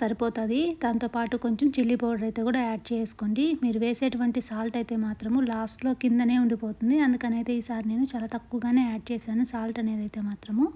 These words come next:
ఈ పోహా కూడా అయితే ఈరోజు కొంచెం ఎక్కువ క్వాంటిటీలోనే యాడ్ చేశాను. దీనివల్ల అయితే మాత్రము అంతా మిక్చర్ చాలా కరెక్ట్గా వచ్చినట్టు అనిపించింది. లాస్ట్ టైమ్ అయితే కార్న్ పోహా మాత్రమే కొంచెం ఎక్కువగా ఉన్నట్టు అనిపించింది. ఈసారి అయితే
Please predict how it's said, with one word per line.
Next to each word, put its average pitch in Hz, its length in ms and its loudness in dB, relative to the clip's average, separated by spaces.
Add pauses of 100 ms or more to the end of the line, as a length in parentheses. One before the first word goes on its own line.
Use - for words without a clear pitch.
(600)
ఈ 220 40 -2 (120)
పోహా 233 260 0 (100)
కూడా 233 220 0
అయితే 214 240 -2
ఈరోజు 233 380 0
కొంచెం 226 220 0 (100)
ఎక్కువ 247 260 -2
క్వాంటిటీలోనే 220 560 -2
యాడ్ 226 240 -6
చేశాను. 220 400 0 (580)
దీనివల్ల 226 340 4 (100)
అయితే 233 160 -2 (100)
మాత్రము 226 340 2 (160)
అంతా 240 320 2
మిక్చర్ 247 340 0 (100)
చాలా 233 200 -2
కరెక్ట్గా 247 420 2
వచ్చినట్టు 233 360 -2
అనిపించింది. 220 500 0 (520)
లాస్ట్ 233 260 2
టైమ్ 233 220 2
అయితే 233 180 -2 (120)
కార్న్ 240 260 2
పోహా 233 240 -2 (120)
మాత్రమే 226 420 0
కొంచెం 226 220 0 (100)
ఎక్కువగా 240 380 0
ఉన్నట్టు 220 260 0
అనిపించింది. 214 580 -2
ఈసారి 226 340 -2
అయితే 226 140 -2